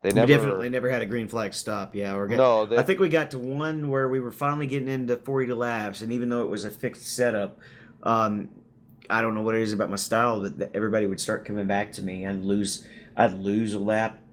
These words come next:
Speaker 2: I, I would lose two or three positions every start, and then pass five cars if we had a long run, but we didn't have a lot of 'em. Yeah, it was, um, it was a tight setup, which means you ju-,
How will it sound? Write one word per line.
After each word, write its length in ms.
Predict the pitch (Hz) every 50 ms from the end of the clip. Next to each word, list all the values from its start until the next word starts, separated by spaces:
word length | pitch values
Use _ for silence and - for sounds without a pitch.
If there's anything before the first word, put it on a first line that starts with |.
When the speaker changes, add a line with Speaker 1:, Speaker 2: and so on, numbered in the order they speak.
| - - _ _ _ _ _ _ -
Speaker 2:
I, 140 | 101 104 104
I 220 | 110 110 110 107
would 120 | 107 104 98
lose 260 | 101 110 113 113 -
two 140 | - 127 113
or 40 | 107
three 140 | - 117
positions 440 | 104 101 95 98 101 95 104 98 90
every 160 | 107 98 95
start, 520 | 95 - - 113 107 107 104 98 98 95 - -
and 140 | 95 95
then 200 | 98 98 95 95
pass 300 | 95 107 107 104 101 -
five 240 | - 104 101 95 -
cars 340 | - 101 98 101 98 98 - - - - - - - -
if 80 | -
we 80 | - 95
had 120 | 92 92
a 20 | 104
long 240 | 120 135 143 143 135
run, 200 | 113 90 - - - -
but 100 | - -
we 100 | 104 104
didn't 160 | 104 98 92 104
have 100 | 98 95
a 60 | 92
lot 180 | 92 90 87
of 80 | 87 -
'em. 140 | 90 - - - -
Yeah, 200 | - 104 101 101 101
it 80 | 110
was, 220 | 113 110 104 104 117
um, 180 | 107 104 - - - - - - - - - -
it 80 | - 120
was 160 | 107 104 101
a 60 | 104
tight 400 | 98 - - 127 143 156 - - -
setup, 420 | - - 143 135 117 107 107 -
which 180 | - 107 98 120
means 220 | 120 117 107 101
you 80 | 120
ju-, 60 | 117